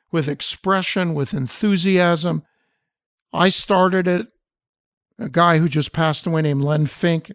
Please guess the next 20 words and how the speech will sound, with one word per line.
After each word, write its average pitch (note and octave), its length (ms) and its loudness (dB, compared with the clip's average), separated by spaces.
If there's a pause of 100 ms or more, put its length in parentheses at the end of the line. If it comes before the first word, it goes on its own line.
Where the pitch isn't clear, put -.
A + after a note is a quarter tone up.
and C3 200 -4
Shelley D#3+ 400 -2
Cochran, D3+ 640 -6 (560)
who F3+ 80 -2
worked E3 380 -2
with E3+ 220 0
us, E3 400 -2 (760)
went F3 220 4
in E3 140 4
and C3 160 0
helped D#3+ 360 0
us. E3 300 0
Len, F3 380 2
I E3 80 2
remember, D#3+ 360 0
did D#3+ 200 0
a D#3+ 60 2
commercial D#3+ 580 -2
about - 260 -2
a F#2+ 160 -6